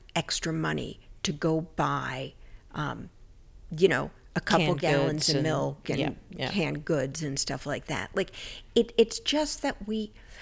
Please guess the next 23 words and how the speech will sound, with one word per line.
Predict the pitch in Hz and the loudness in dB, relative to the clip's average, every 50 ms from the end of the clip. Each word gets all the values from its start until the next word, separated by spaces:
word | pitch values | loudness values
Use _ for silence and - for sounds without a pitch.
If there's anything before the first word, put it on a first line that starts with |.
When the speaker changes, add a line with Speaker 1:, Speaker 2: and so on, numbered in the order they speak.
| - - - - | -12 -12 -8 -4
Speaker 1:
I | 240 | 0
guess | - 320 392 415 - - | 2 4 4 4 4 2
what's | - - - | 2 2 4
so | - 208 185 | 4 4 4
frustrating | 170 - - - 262 381 427 - - - 175 160 160 160 165 160 | 2 0 -2 0 0 2 2 2 2 2 2 2 2 2 0 0
about | 160 156 165 165 165 170 | -2 0 0 0 0 0
it | 170 - | 0 0
is | - - - | 0 0 2
we | - 247 | 2 2
just | - - 403 - - | 2 2 0 0 0
don't | 277 262 - - | 0 -2 -2 -4
think | - - - 220 311 440 - | -4 -2 0 0 0 0 0
about | 185 - - - 135 123 - | -2 -4 -2 -4 -6 -6 -6
it. | - - - - - - - - - | -8 -10 -12 -12 -14 -12 -10 -2 2
We, | 202 220 - - | 2 2 2 2
we | 196 196 220 214 | 2 2 4 6
make | 196 175 170 180 175 196 214 - - - - | 6 6 6 6 6 4 4 2 0 -2 0
assumptions | 190 - - - 220 240 294 339 - - 160 156 156 151 - | 2 2 4 4 4 4 4 2 2 0 2 2 2 2 2
like, | 170 180 170 - - - | 2 2 0 -2 0 2
"Okay, | - 330 370 - - 262 247 240 254 269 - - - - - - - - - - - - | 2 2 4 4 4 4 6 6 6 4 2 -4 -12 -20 -20 -20 -20 -20 -18 -12 -2 2
you | 285 269 | 6 8
know, | 254 254 | 10 10
Speaker 2:
Yeah. | 254 247 - | 10 8 6